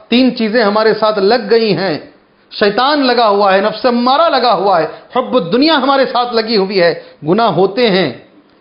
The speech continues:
एक तौबा व इस्तिग़फ़ार करें, बड़े से बड़ा गुनाह अल्लाह माफ़ फरमा देगा इंशाअल्लाह,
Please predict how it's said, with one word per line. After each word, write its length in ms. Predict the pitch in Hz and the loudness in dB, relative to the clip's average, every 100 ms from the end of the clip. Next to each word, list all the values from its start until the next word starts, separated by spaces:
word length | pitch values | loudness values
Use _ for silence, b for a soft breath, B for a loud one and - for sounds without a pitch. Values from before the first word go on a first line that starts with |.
| _ | _
एक 280 | 156 180 175 - | -2 -2 -2 -2
तौबा 240 | 175 214 | 0 2
व 100 | 196 | 2
इस्तिग़फ़ार 640 | 175 - 190 - 190 214 | 0 -4 -6 -2 0 0
करें, 420 | 208 202 185 151 131 | -2 -4 -4 -4 -2
बड़े 200 | 220 202 | 0 0
से 140 | 208 | -2
बड़ा 200 | 180 180 | -2 -2
गुनाह 220 | 165 170 165 | -2 -2 -2
अल्लाह 220 | 151 156 | -2 -4
माफ़ 260 | 147 143 - | -4 -8 -10
फरमा 240 | 156 - | -16 -16
देगा 220 | - 127 | -16 -18
इंशाअल्लाह, 480 | 135 123 117 110 | -18 -18 -20 -20